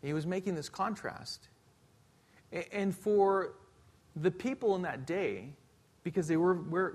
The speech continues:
very, very familiar with the Old Testament, they, they could understand it.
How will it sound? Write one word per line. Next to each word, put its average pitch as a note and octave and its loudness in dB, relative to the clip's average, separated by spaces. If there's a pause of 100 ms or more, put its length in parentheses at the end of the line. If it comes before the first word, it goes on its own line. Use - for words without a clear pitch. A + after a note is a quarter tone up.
(100)
very, F#3 2
very G3 4
familiar F#3 0
with D3 0
the D#3 0
Old D#3+ 2
Testament, D#3 -6 (1700)
they, D#3+ -2
they D#3 -4
could D#3+ -4
understand B2+ -6
it. - -10